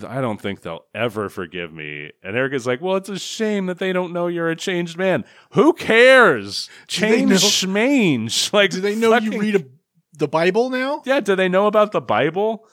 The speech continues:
Speaker 1: <laughs> Fuck you. So yeah, he goes to, they take, he takes Erica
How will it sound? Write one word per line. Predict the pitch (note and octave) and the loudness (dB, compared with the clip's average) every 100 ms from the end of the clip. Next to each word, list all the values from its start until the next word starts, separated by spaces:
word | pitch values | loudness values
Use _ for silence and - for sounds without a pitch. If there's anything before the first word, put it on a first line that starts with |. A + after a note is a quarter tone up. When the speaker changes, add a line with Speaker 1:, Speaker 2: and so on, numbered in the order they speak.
| _ _ _ _ - | _ _ _ _ -12
Speaker 1:
<laughs> | |
Fuck | F#4 _ G#3 C4 C4 - | -12 _ 0 0 0 -4
you. | D#3+ A3+ D#4 F4 D#4+ A3+ D3+ G#2 F2 F#2+ - - - _ | -8 -2 0 2 4 4 4 2 -4 -8 -20 -20 -20 _
So | - D#3+ | -4 0
yeah, | E3 B2 | 2 0
he | C3 | -2
goes | C3+ E3+ F#3+ F#3+ | 0 0 0 -4
to, | - C#3+ C#3 | -6 -4 -4
they | A#2+ A#2+ | -4 -4
take, | A#2+ C#3+ C#3+ _ _ _ _ _ _ | -2 -2 -4 _ _ _ _ _ _
he | C#3 | -4
takes | E3+ G3+ - | -2 -4 -4
Erica | C#3 F3 F#3 F3 | 0 0 0 -4